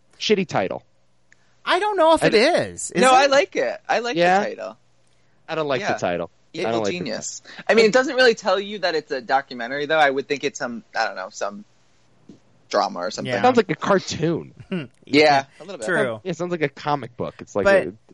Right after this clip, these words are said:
Speaker 1: come on.
Speaker 2: But back to your point, real quick, Nico. I, I mean, yeah,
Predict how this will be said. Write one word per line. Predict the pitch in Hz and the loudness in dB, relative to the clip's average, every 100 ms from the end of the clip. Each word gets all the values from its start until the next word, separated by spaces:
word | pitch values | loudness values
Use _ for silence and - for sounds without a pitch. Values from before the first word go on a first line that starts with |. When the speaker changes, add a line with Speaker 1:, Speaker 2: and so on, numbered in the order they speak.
| 160 | -10
Speaker 1:
come | 120 | -10
on. | - - | -10 -14
Speaker 2:
But | 175 233 | -6 -2
back | 254 311 - | 0 0 -2
to | 165 | -4
your | 156 | -4
point, | - 127 120 - 123 | -4 -6 -6 -12 -20
real | - 143 147 | -10 -2 -2
quick, | - 123 - | -2 -8 -8
Nico. | 110 107 113 107 95 _ _ _ _ _ _ - | -14 -12 -12 -12 -14 _ _ _ _ _ _ -2
I, | 202 - | 0 2
I | 220 | 0
mean, | 233 220 214 208 _ _ _ _ _ _ _ _ _ _ _ _ _ _ _ | 0 -4 -6 -10 _ _ _ _ _ _ _ _ _ _ _ _ _ _ _
yeah, | 160 190 233 226 208 | -12 -2 0 2 2